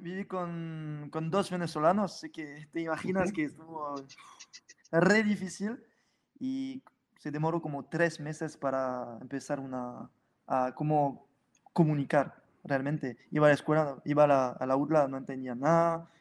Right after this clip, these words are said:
Speaker 1: iba a rugby, no entendía nada, y creo que andar con el, con el Pancho, que él habla español con un acento francés, me ayudó full,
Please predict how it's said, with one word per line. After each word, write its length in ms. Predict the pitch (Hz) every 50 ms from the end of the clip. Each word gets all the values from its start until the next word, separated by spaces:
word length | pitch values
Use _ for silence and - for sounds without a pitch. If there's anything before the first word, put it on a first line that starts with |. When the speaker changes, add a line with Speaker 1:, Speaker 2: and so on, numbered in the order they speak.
| _ -
Speaker 1:
iba 240 | 143 143 143 147 147
a 60 | 151
rugby, 240 | 147 156 156 165 160
no 120 | 147 143
entendía 420 | 135 - 127 131 131 127 127 127
nada, 420 | 131 147 165 170 170 165 165 175 - - _ _ _ _ _ _ _ _ _ _
y 320 | - 143 143 143 143 143 139
creo 200 | - 175 214 214
que 500 | 208 226 196 180 170 156 - - - _ _ _ _ _ _ _ _ _ _ _ _ _ _ _ _ _ _ _ _ _ _ _ _
andar 300 | 175 175 185 202 208 -
con 140 | 220 202
el, 280 | 180 156 135 - - -
con 140 | - 175 175 160
el 100 | 151 156
Pancho, 600 | - 170 190 214 - - 226 214 190 156 139 - _
que 120 | - 170 180
él 60 | 196 190
habla 560 | 180 175 165 - - 160 160 160 165 165 160
español 340 | 156 156 - 160 175 190 180
con 120 | 180 165
un 80 | 160 156
acento 340 | 147 143 - 151 143 156 147
francés, 460 | - - 147 147 139 175 190 185 -
me 80 | 147 147
ayudó 220 | 147 147 147 147
full, 280 | 139 - - 190 175